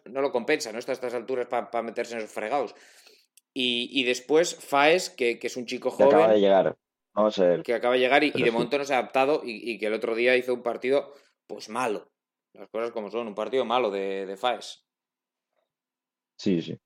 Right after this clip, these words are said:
Speaker 2: Bueno, a ver, el partido no empezó mal para, para el Leicester, pero sí que es cierto que a la que el Tottenham pudo, sobre todo con espacios,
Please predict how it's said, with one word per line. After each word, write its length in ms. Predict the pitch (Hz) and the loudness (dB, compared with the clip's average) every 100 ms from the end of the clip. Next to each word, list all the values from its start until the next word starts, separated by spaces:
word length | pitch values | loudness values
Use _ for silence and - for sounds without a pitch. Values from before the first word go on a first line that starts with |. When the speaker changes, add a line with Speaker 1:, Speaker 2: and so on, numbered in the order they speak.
| _ _ _ _ _ _ _ _ _ _ _ | _ _ _ _ _ _ _ _ _ _ _
Speaker 2:
Bueno, 300 | 120 107 107 | 2 4 6
a 20 | |
ver, 160 | 107 101 | 6 4
el 160 | 98 | 2
partido 260 | 92 92 123 | 0 2 2
no 60 | 139 | 4
empezó 280 | 107 - | 2 2
mal 240 | 87 98 110 | 2 2 2
para, 440 | 87 82 82 82 | 4 6 6 4
para 180 | 87 80 | 2 2
el 60 | 80 | 4
Leicester, 340 | 92 - 82 | 4 2 0
pero 180 | 85 82 | 2 0
sí 160 | 85 92 | 0 -4
que 60 | |
es 80 | 92 | -2
cierto 280 | - - 101 | -2 0 2
que 400 | 90 82 78 - _ | 4 4 0 -4 _
a 120 | - 87 | -2 0
la 120 | 85 | 2
que 60 | |
el 80 | 87 | 2
Tottenham 340 | 92 101 98 92 | 2 4 2 2
pudo, 220 | 101 98 | 4 4
sobre 200 | 98 87 | 4 4
todo 160 | 98 98 | 4 4
con 100 | 95 | 2
espacios, 720 | - 98 104 117 120 - | 2 0 4 4 4 2